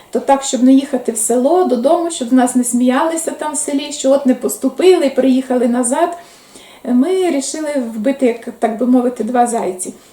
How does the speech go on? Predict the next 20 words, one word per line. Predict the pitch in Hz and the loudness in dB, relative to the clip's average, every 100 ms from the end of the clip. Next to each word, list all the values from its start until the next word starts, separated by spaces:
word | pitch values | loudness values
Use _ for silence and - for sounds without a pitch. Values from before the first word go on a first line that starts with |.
| - | -2
Тобто, | - - - | -2 0 -2
якщо | - - | 0 0
ми | 247 | 2
не | 214 208 | 2 -2
поступаємо | 240 - 214 208 190 185 | -6 -6 -2 0 -2 -4
в | |
художнє | - 226 349 415 415 | -6 4 4 4 2
училище, | 415 - 381 370 - | 0 4 4 4 0
то | 269 240 | -4 2
ми | 277 | 2
йдемо | 294 247 269 254 | 2 4 4 4
там | 240 254 262 | 2 2 2
в, | - - - - - | -2 -20 -20 -20 -4
е, | 208 214 | 0 0
в | 220 | 0
інше | 247 240 - 175 | 2 0 0 -4
училище, | 190 - 339 330 - 254 254 - _ _ _ _ _ _ _ _ _ - 226 | -4 0 0 0 0 0 0 -6 _ _ _ _ _ _ _ _ _ -14 -8
е, | 190 196 | -4 -4
з | 208 | -2
якого | 262 262 262 | -2 2 2